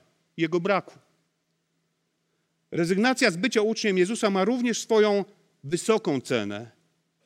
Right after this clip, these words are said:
i prędzej czy później trzeba ją zapłacić. A Jezus, a Jezus z pewnością chce, abyśmy rozważyli obie te drogi. Zachęca do uczciwej analizy kosztów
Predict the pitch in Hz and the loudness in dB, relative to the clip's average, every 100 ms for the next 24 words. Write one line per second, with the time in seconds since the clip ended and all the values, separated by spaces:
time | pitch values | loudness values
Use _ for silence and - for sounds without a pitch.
0 | _ 151 143 170 196 202 196 185 165 117 | _ -14 -6 -2 0 -2 -2 -6 -6 -6
1 | 104 101 123 _ _ _ _ _ _ _ | -8 -14 -16 _ _ _ _ _ _ _
2 | _ _ _ _ - - 156 147 139 139 | _ _ _ _ -12 -4 -2 0 -2 -2
3 | 131 _ - 117 117 113 _ - 120 107 | -8 _ -6 -4 -4 -6 _ -16 -12 -10
4 | 104 95 - - - - _ _ _ _ | -10 -12 -16 -18 -20 -20 _ _ _ _
5 | _ _ _ _ _ _ _ _ _ - | _ _ _ _ _ _ _ _ _ 0
6 | 147 180 202 - - _ _ _ _ _ | 4 4 2 -4 -18 _ _ _ _ _
7 | - 175 226 202 214 208 208 175 - 220 | 2 2 2 0 0 0 0 -2 0 4
8 | 175 175 185 196 185 180 - - _ _ | 4 2 -2 0 2 0 -2 -16 _ _
9 | 147 160 147 156 180 185 190 - - 180 | -4 -2 -2 -2 -2 -4 -6 -8 -2 2
10 | 160 151 135 127 98 87 _ _ - _ | 2 0 0 0 -2 -8 _ _ -20 _
11 | _ _ _ _ - 185 196 247 233 202 | _ _ _ _ -6 0 0 0 2 2
12 | 170 196 202 160 - 220 220 214 214 185 | 2 0 0 -4 -4 -2 4 4 2 -2
13 | 190 185 147 139 127 - 220 175 - 214 | 0 0 0 -2 -2 0 0 0 -2 -4
14 | 208 - | -4 -10